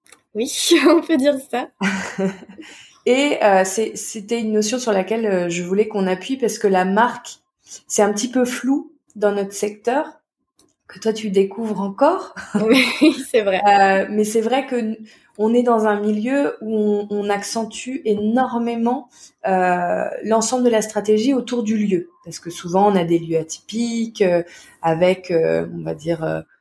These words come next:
Speaker 2: certains prestiges architectural, euh, extérieur, intérieur. Tu parlais des jardins, des rooftops. Il y a des, il y a des éléments comme ça qui peuvent suffire ou pouvaient suffire à eux-mêmes pour, pour vendre.
Speaker 1: Mhm.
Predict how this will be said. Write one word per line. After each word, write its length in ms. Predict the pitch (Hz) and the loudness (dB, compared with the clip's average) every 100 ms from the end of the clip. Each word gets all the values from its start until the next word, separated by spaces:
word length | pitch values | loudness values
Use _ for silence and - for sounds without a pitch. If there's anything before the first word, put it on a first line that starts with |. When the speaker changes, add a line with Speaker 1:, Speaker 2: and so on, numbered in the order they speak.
| _ _ | _ _
Speaker 2:
certains 540 | - 175 - 180 170 | -6 -6 -4 0 0
prestiges 760 | 170 - 170 - - 208 208 196 | 0 -2 -2 -2 -4 0 2 2
architectural, 1300 | 170 - - - 156 - - 160 185 214 208 208 202 | 2 0 -8 -14 -18 -12 -8 -2 2 4 4 4 2
euh, 260 | 185 170 170 | 0 0 -2
extérieur, 600 | 170 - 151 151 196 196 | -4 -6 -10 -2 0 0
intérieur. 880 | 170 160 156 160 185 202 202 202 180 | -2 -8 -10 -2 2 2 2 0 -4
Tu 120 | - | -8
parlais 240 | - 160 165 | -8 -6 -6
des 120 | 165 | -4
jardins, 440 | 160 156 170 196 | -4 -4 -2 -2
des 120 | 196 170 | -2 -6
rooftops. 460 | 160 - 208 214 214 _ _ _ - | -8 -4 0 0 -4 _ _ _ -2
Il 40 | 185 | 2
y 20 | |
a 40 | |
des, 100 | 185 | 2
il 120 | 185 | 2
y 60 | 196 | 2
a 60 | 180 | 2
des 240 | 190 190 | 2 4
éléments 300 | 220 226 226 | 2 0 -2
comme 160 | 214 180 | -2 -2
ça 200 | 240 254 | -2 -2
qui 440 | - 214 214 214 - _ | -4 -6 -6 -8 -16 _
peuvent 200 | 214 202 | 2 2
suffire 840 | 196 - 233 214 226 233 294 311 _ _ _ _ _ _ _ 196 | -2 -6 -4 -4 -6 -4 -4 -6 _ _ _ _ _ _ _ -12
ou 60 | |
pouvaient 600 | 190 - 302 233 185 262 | -10 0 2 4 2 2
suffire 460 | - - - 202 190 | -6 -12 -8 -6 -2
à 120 | 175 | -2
eux-mêmes 340 | 170 190 247 247 | -2 -2 -2 -4
pour, 280 | 220 196 - | -6 -6 -6
pour 180 | - 196 | -4 0
vendre. 440 | 185 160 - - _ _ _ - | 0 0 -4 -16 _ _ _ -6
Speaker 1:
Mhm. 320 | 226 208 233 | -6 -4 -8